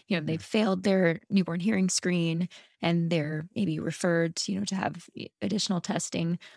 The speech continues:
Speaker 1: What, um, can parents expect, you know, as they go through that process to the point of when they're actually being recommended for a cochlear implant?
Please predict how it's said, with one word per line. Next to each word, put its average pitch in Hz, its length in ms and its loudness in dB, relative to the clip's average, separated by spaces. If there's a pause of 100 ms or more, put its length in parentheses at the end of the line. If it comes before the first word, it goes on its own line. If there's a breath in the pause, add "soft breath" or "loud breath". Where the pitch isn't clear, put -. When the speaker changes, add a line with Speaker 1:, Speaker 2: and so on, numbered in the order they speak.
(120)
Speaker 1:
What, 220 400 4 (160)
um, 214 320 -4
can 196 420 -2 (120)
parents 190 640 -2
expect, - 680 -4 (120)
you - 100 -4
know, - 100 0
as 180 140 -2
they 156 160 -2
go - 240 -2
through - 220 0
that - 180 -4
process - 580 -6 (280)
to - 100 -8
the 160 100 -6
point - 340 -6
of 143 100 -6
when 151 180 -2
they're - 120 -2
actually - 520 -4
being - 340 -4
recommended - 520 -4
for - 240 -4
a - 240 -6
cochlear - 260 -8
implant? - 360 -10